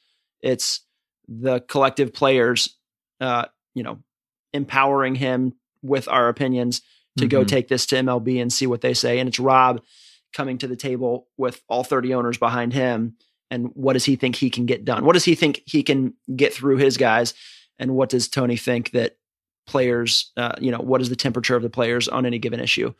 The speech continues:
Speaker 1: Um, and then usually they bring it back to us and we vote on it and decide how it, how, how that's gonna play out. And if it,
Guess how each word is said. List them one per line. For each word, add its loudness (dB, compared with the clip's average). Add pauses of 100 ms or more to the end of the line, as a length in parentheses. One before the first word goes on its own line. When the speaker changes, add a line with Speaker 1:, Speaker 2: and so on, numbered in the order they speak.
(540)
Speaker 1:
Um, -6
and 2
then 0
usually 0
they 6
bring 2
it 0
back 0
to 0
us 2
and -2
we 0
vote 2
on 4
it -4
and -2 (140)
decide 0
how 4
it, -4 (100)
how, -2 (120)
how -6
that's -2
gonna -2
play 0
out. 2
And -4
if -8
it, -4